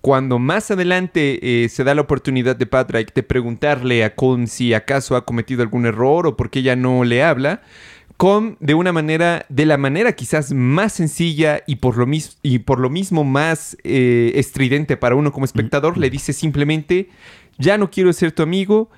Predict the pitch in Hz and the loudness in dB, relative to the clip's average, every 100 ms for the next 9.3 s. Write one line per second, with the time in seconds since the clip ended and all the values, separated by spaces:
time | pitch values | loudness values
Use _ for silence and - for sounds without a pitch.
0 | _ _ 131 135 160 143 120 98 107 87 | _ _ -2 0 2 0 -2 -2 -4 -6
1 | - - - _ _ - 147 170 190 190 | -14 -20 -20 _ _ -4 2 4 4 2
2 | 190 190 170 135 139 151 143 135 135 131 | 2 0 -2 0 0 2 2 2 0 0
3 | 123 113 110 - 214 285 359 - 139 143 | 0 0 -2 0 0 -2 -8 -6 0 2
4 | 147 147 143 143 135 131 131 120 - 127 | 4 2 2 0 -2 -2 0 -2 -4 -4
5 | 127 123 113 - 120 107 - 123 120 117 | 0 0 0 0 2 0 2 2 4 2
6 | - 120 123 123 120 113 120 117 110 113 | 0 0 2 2 2 2 2 2 -2 -2
7 | 120 120 127 110 143 139 127 123 117 226 | -2 -2 -2 -2 0 2 0 -2 -4 -2
8 | 359 381 - 160 156 151 147 139 135 127 | 0 0 0 -2 0 -2 -2 0 0 0
9 | 147 196 | 0 -2